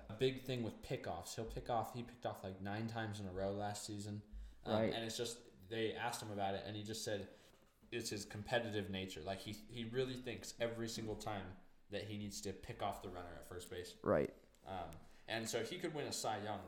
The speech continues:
Speaker 1: any year now. I think he's, uh,
Speaker 2: Definitely.
Speaker 1: and if the D-backs ever, if they can sign an offensive, you know, good bat and, uh, another pitcher, I mean, he could be an ace for a while now.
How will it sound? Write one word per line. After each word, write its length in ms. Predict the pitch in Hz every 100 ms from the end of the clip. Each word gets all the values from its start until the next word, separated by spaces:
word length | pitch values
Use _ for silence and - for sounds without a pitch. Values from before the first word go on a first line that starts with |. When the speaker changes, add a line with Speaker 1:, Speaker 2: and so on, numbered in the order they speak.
| -
Speaker 1:
any 100 | 110
year 220 | 101 95 95
now. 380 | 90 - - 117
I 20 |
think 160 | 113 -
he's, 20 |
uh, 80 | 131
Speaker 2:
Definitely. 480 | - 123 113 110 110 - - - -
Speaker 1:
and 380 | 127 127 120 107
if 140 | 113 117
the 60 |
D-backs 420 | 113 123 127 120 -
ever, 380 | 117 113 104 101 - - - - -
if 100 | 113
they 100 | 117
can 200 | 117 113
sign 300 | 107 127 117
an 100 | 110
offensive, 580 | 104 110 - 113 - 104 104 - - -
you 100 | 113
know, 260 | 101 95 95
good 220 | 113 98
bat 280 | 104 104 - -
and, 160 | 101
uh, 260 | 92 87 85 82 -
another 220 | 107 107 101
pitcher, 440 | - 110 - 120
I 40 | 101
mean, 140 | 98
he 120 | 101
could 160 | 117 104
be 120 | 101
an 80 | 92
ace 260 | 73 95 -
for 120 | 92
a 60 | 80
while 320 | 85 78 76 76
now. 140 | 85